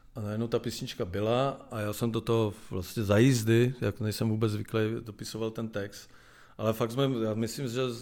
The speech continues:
jsme mu to donesli za ty, nevím, jestli za čtrnáct dní, ale docela v krátké době. A on řekl, no, v pořádku. A pak jsme se teprve začali poohlížet, jako kdo by to mohl zpívat. Myslím si, že i s Umakartem jsme to na nějakým vánočním večírku hráli.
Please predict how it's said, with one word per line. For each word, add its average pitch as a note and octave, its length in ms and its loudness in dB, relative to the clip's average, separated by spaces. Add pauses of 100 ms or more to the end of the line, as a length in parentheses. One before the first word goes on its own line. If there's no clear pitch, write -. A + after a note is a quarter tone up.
(440)
jsme A2+ 200 -4
mu A#2+ 120 -2
to D3+ 120 4
donesli A2 440 0
za F#2 120 -4
ty, F2+ 240 -8 (540)
nevím, F#2+ 260 -6
jestli G2+ 220 -6
za A2 120 0
čtrnáct C#3 360 2
dní, C#3+ 260 2
ale B2 280 4 (240)
docela C3 300 8
v B2 40 -2
krátké A2 400 0
době. B2 400 0 (840)
A G2+ 60 -10
on A2 120 -4
řekl, A2 180 -6
no, A3 200 -2 (160)
v - 20 -20
pořádku. C#3 480 -4
A A2+ 80 -2
pak A2+ 200 -2
jsme B2 140 0
se G#2+ 140 -4
teprve G#2 320 -4
začali G#2+ 360 -2
poohlížet, G#2 720 0
jako G#2 200 -6
kdo G2+ 120 -6
by G2 100 -6
to G#2+ 120 -6
mohl A2 220 -4
zpívat. G2+ 600 -8
Myslím A2 240 -10
si, A#2 160 -6
že A#2+ 220 4
i A#2+ 60 2
s - 240 -10
Umakartem B2+ 560 -2
jsme B2 160 -2
to B2+ 240 -2 (240)
na A2 120 -4
nějakým G#2 320 -2
vánočním G#2+ 400 -2
večírku A2 440 -2
hráli. G#2 460 0